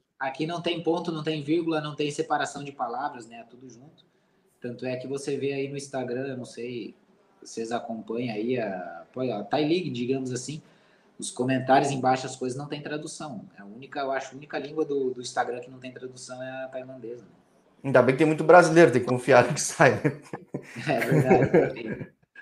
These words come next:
Speaker 1: Aí, de vez em quando, você tira o print e coloca no Google, no Google Translator, pra você saber mais ou menos, entendeu?
Speaker 2: É, porque, mas é curioso, que é um mercado que tem muito brasileiro, teu time até que tem pouco,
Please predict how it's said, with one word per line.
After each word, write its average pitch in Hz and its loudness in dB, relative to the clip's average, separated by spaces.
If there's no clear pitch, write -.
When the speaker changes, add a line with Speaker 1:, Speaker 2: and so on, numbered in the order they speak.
Speaker 1:
Aí, 131 -2
de 143 -4
vez 156 4
em 156 -4
quando, 165 -6
você 165 -2
tira 175 0
o 180 -2
print 175 -4
e - -12
coloca 175 -2
no 175 -6
Google, 170 -4
no 156 -10
Google 170 -4
Translator, 170 -6
pra 127 -14
você 127 -18
saber 156 -4
mais 131 -10
ou 135 -10
menos, 131 -12
entendeu? 117 -20
Speaker 2:
É, 160 8
porque, 120 4
mas 185 6
é - -2
curioso, 196 10
que 127 2
é 143 6
um 151 4
mercado 170 8
que 190 6
tem - 8
muito 196 4
brasileiro, 170 8
teu 190 10
time 202 4
até 202 4
que - -4
tem 220 -2
pouco, 160 2